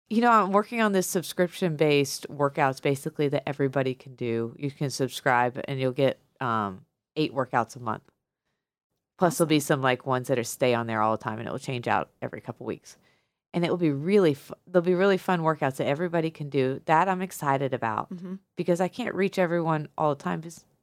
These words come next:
Speaker 1: I, I wish there was more hours in the day, but I run out of hours.
Speaker 2: Yeah.
Speaker 1: And so I just think that would be, that's gonna be really cool when that comes out. And that's just because I've been too lazy to get the video shot.
Speaker 2: Mm-hmm.
Speaker 1: So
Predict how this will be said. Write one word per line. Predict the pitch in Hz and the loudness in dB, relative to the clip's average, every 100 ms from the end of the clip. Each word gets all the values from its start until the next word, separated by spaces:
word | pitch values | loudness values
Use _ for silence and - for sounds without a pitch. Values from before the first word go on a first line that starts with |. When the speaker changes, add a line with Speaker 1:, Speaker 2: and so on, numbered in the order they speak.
| _ - | _ -12
Speaker 1:
I, | 233 - | -4 0
I | |
wish | 226 240 | 0 -2
there | |
was | 226 190 | -4 -4
more | 185 | -2
hours | 180 180 | 0 0
in | 170 151 | -2 -4
the | |
day, | 147 | -4
but | 156 175 | -2 -2
I | 214 | -2
run | 220 269 | -2 0
out | 277 | 2
of | 277 | 2
hours. | 359 143 87 | 4 2 2
Speaker 2:
Yeah. | 254 226 185 - - _ | 4 4 4 -6 -20 _
Speaker 1:
And | 214 | -2
so | 208 226 | 4 6
I | 226 | 4
just | 240 | 0
think | 269 240 | -6 2
that | 220 | 4
would | 220 | 4
be, | 202 202 180 - | 4 2 2 0
that's | - 190 - | 2 2 2
gonna | 208 | 0
be | 202 | 2
really | 185 185 | 4 4
cool | 175 185 170 | 4 6 6
when | 165 | 6
that | 156 147 | 2 0
comes | 165 143 | -2 -2
out. | 139 131 143 - _ _ _ _ - | 2 4 2 -2 _ _ _ _ -2
And | |
that's | 170 170 - | 0 0 0
just | 185 | -4
because | - 175 170 | -4 0 4
I've | 160 | 4
been | 160 151 | 2 0
too | 190 | 2
lazy | 180 185 175 | 6 6 4
to | 151 | 0
get | 147 151 _ _ - | 0 0 _ _ -2
the | |
video | 143 180 143 | 2 4 2
shot. | 107 - 98 - _ 202 | 0 -2 -2 -4 _ -20
Speaker 2:
Mm-hmm. | 185 180 _ _ - | -18 -20 _ _ -4
Speaker 1:
So | 156 139 127 | 2 2 2